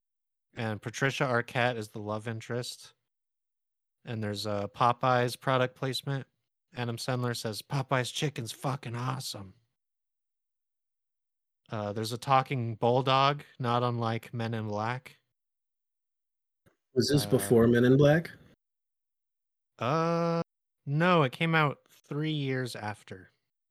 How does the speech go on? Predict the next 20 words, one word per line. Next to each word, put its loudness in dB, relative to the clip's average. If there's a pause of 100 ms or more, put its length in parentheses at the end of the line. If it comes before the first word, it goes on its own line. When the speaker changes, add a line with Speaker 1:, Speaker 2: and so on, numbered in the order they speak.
(640)
Speaker 2:
Hmm. 6 (680)
Speaker 1:
Men 2
in 2
Black's 2
a -12
classic. -6 (1160)
I 2
Speaker 2:
Yeah, 8
Speaker 1:
love 2
Speaker 2:
The 2
Speaker 1:
Men 2
in 4
Speaker 2:
Mib. 6
Speaker 1:
Black. -16 (460)
Speaker 2:
That's -6
my 4
favorite 4
Martin -2
Scorsese 0
movie. -2